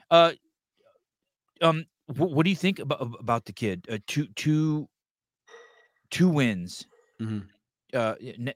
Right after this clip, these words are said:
Speaker 1: now one of the great, now already, like, one of the greatest who's ever done it, uh,
Speaker 2: Yeah.
Speaker 1: with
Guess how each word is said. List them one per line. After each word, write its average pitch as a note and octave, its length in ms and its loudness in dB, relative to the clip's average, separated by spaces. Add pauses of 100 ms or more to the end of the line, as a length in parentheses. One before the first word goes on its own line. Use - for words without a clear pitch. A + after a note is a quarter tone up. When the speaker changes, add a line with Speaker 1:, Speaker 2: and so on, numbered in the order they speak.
Speaker 1:
now C3 280 2
one C#3+ 120 0
of A#2 60 -2
the A#2 60 -4
great, B2 260 -4
now C#3 240 2
already, B2 340 0
like, G2+ 180 -8
one A2+ 120 -2
of - 40 -4
the G2+ 60 -4
greatest G#2+ 300 -4
who's G2+ 140 -6
ever F#2 160 -4
done G#2 200 -2
it, F2 140 -10 (260)
uh, A2 80 -8
Speaker 2:
Yeah. A2 120 -6
Speaker 1:
with B2+ 100 -8